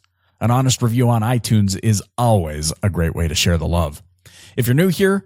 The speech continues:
my goal with the D P B is about helping you find ways to simplify your career in automotive so that you can focus more of your time on the activities that matter most for growth.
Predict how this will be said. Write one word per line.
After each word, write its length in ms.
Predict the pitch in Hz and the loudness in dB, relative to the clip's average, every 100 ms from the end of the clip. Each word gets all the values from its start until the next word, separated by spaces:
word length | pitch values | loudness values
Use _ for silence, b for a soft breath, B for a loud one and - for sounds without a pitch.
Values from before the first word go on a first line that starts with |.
| _ | _
my 160 | 160 185 | 0 2
goal 280 | 156 160 | 2 2
with 120 | 143 123 | 2 0
the 60 | |
D 180 | 107 120 | 0 2
P 160 | 113 113 | 2 2
B 140 | 113 | 0
is 100 | 110 | 0
about 240 | 107 110 | 0 0
helping 380 | 113 139 127 113 | 2 2 0 0
you 180 | 120 156 | 0 0
find 400 | 147 143 139 123 | 0 0 2 4
ways 220 | 113 110 | 4 2
to 100 | - | 0
simplify 640 | 98 - 170 175 156 113 | 0 2 2 2 2 2
your 180 | 110 104 | 2 0
career 440 | 98 101 101 104 104 | -2 -2 2 2 2
in 180 | 107 | 0
automotive 480 | 104 101 98 104 101 | 2 2 2 2 2
so 100 | - | 0
that 80 | 104 | 0
you 140 | 101 | 0
can 120 | 123 104 | 0 0
focus 520 | - 127 120 120 113 | 2 2 2 -2 0
more 480 | 123 196 147 131 123 | 2 4 4 0 0
of 120 | 98 | 0
your 100 | 92 | 0
time 280 | - 110 113 | 2 2 4
on 180 | 95 95 _ | 2 -2 _
the 180 | 107 101 | -2 2
activities 540 | 92 - - 120 110 98 | 2 0 0 2 2 2
that 120 | 85 | 0
matter 220 | 107 101 | 2 2
most 260 | 98 95 - | 2 0 -2
for 120 | 87 | 0
growth. 400 | 196 160 92 | 4 4 2